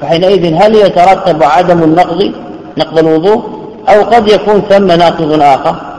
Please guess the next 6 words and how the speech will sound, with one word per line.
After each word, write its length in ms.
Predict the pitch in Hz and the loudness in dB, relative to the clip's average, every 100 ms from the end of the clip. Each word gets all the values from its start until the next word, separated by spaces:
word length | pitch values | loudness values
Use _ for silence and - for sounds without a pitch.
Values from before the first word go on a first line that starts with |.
| - - - - - - - - - - - - | -18 -20 -20 -20 -20 -20 -20 -20 -20 -20 -12 -2
فإذا 400 | 185 190 185 175 | 2 4 4 2
سلم 400 | 208 214 170 139 110 - | 2 2 2 0 -2 -2
وضوء 480 | 147 156 214 185 165 | -2 2 0 2 2
زيد 360 | 196 220 208 208 | 2 4 4 2
من 260 | 185 202 | 2 2
الحدث 720 | 190 185 170 147 190 208 208 | 2 0 -2 -4 0 2 2